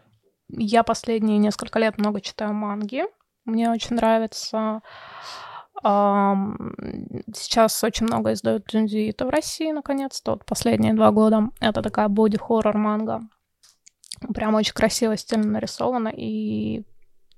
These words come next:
пугающая достаточно история. А, я люблю Саймона Хансельмана. А, Мегахекс, Мэг Мока Сова. Тоже, кстати, на русском выходил. Ам,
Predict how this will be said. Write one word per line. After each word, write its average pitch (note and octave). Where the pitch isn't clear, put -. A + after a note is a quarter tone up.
пугающая G#3
достаточно G#3
история. A3
А, G3+
я A3
люблю G#3+
Саймона G#3
Хансельмана. C#4+
А, G#3+
Мегахекс, G#3+
Мэг G#3+
Мока G#3+
Сова. A#3+
Тоже, A3
кстати, -
на G#3+
русском D#4
выходил. C#4+
Ам, A3